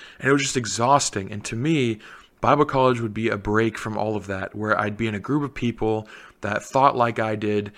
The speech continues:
I wouldn't have to work my regular job. It was kind of a change of pace. I'd just be learning about God for a stretch of time, and it, it seemed to me like it would be easy. And I just felt like I needed a rest. And so this is what I prayed to God. I asked him to give me a rest so that I could,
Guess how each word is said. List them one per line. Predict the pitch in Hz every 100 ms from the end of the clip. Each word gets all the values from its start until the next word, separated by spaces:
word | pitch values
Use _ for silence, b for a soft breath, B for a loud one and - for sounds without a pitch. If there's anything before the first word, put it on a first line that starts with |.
| B B
I | 107
wouldn't | 135 151
have | 147
to | 120
work | 123 107
my |
regular | 110 117 110 101
job. | 101 117 117 117
It | 107
was | 107
kind | - 120
of |
a | 101
change | - - 120 104
of | 98
pace. | - 135 131 - - B B B -
I'd | 107
just | 110 104
be | 104
learning | 104 123 135
about | 123 120 110
God | 113 113 107
for | 113
a |
stretch | 110 - 110 104
of | 98
time, | 113 110 110 107
and | 101
it, | -
it | 123
seemed | - 139 147 139
to | 123
me | 120 123
like | 104 104
it |
would | 104
be | 98 98 113
easy. | 117 98 98 98 B B B -
And | 120
I | 123
just | 120 -
felt | 131
like | 131 -
I | 113
needed | 107 117 120 110
a | 98
rest. | 107 117 131 - - B B B
And | - 110
so | 131
this | 107 120 139
is | 151
what | 123
I | 117
prayed | 117 - 104 101
to | 107
God. | 110 143 107
I | 110
asked | 104 104 - -
him | 107
to | 110
give | 104 104
me | 104 104
a |
rest | 98 101 110 - -
so | - 104
that | -
I | 104
could, | 101 107 101